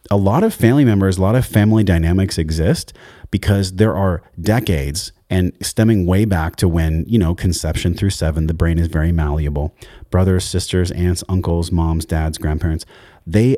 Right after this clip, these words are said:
are projecting onto you the version of yourself that they think you are. So if you ever go through any kind of change or any kind of growth trajectory on your own, and you come back after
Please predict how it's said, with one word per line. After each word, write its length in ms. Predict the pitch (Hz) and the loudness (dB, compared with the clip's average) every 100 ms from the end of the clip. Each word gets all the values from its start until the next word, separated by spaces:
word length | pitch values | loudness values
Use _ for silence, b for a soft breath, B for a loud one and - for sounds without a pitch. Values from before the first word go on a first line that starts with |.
| - | -2
are 220 | 104 98 | 0 0
projecting 680 | - 95 80 92 104 107 98 - | 0 -2 -2 -2 0 0 0 0
onto 460 | 90 107 101 98 | 0 2 0 0
you 600 | 85 78 71 69 101 143 _ _ _ _ | -2 -2 -2 0 -2 -4 _ _ _ _
the 200 | 85 87 | -2 -2
version 420 | 78 92 104 98 | 0 0 2 0
of 140 | 90 82 | 0 0
yourself 580 | 82 - 69 71 92 | -2 -2 -4 -4 -4
that 220 | - 82 87 | -4 -4 -2
they 120 | 82 | -2
think 360 | - 78 78 | -2 -4 -2
you 180 | 78 76 | -2 0
are. 340 | 82 - - - _ _ _ - B B B B - | 0 -4 -8 -14 _ _ _ -20 B B B B -8
So 180 | - 90 | 0 0
if 140 | - | 4
you 140 | 120 156 | 4 4
ever 180 | 151 | 2
go 240 | 104 98 104 | 2 4 2
through 240 | - 92 | 2 0
any 160 | 87 90 | 0 0
kind 260 | 95 92 | 0 0
of 140 | 82 - | 0 -4
change 640 | - 90 82 98 123 - | -6 -4 -2 -2 -2 -4
or 80 | 92 | -2
any 140 | 85 85 | 0 0
kind 320 | - 90 82 | 0 0 2
of 320 | 78 - - b b - | 0 -2 -12 b b -14
growth 380 | 82 87 92 101 | -6 0 0 0
trajectory 640 | - 101 104 98 113 110 85 | -4 -2 -2 -2 0 2 2
on 160 | 90 | 2
your 180 | 82 76 | 0 0
own, 400 | 85 82 120 165 _ _ _ | 0 2 2 -2 _ _ _
and 120 | 90 | -2
you 80 | 85 | 0
come 220 | - 92 | 0 0
back 280 | 78 76 82 | 0 -2 -2
after 420 | 78 - 85 82 | -4 -2 -2 -4